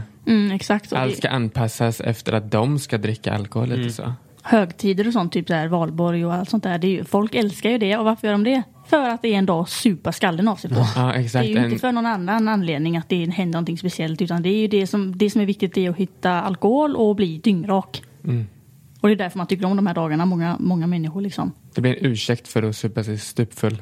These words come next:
Speaker 1: Mm.
Speaker 3: Ja. Typ nu på midsommar. Midsommar är en sån typisk, eh, eh,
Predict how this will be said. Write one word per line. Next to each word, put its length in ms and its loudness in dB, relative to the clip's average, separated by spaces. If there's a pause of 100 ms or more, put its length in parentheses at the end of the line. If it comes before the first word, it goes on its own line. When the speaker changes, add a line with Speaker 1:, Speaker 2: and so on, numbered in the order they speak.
Speaker 1:
Mm. 300 2
Speaker 3:
Ja. 300 0 (480)
Typ 120 0
nu 140 4
på 100 -6
midsommar. 720 -2
Midsommar 440 -2
är 100 -4
en 60 -6
sån 180 -6
typisk, 760 -2
eh, 380 2 (640)
eh, 800 0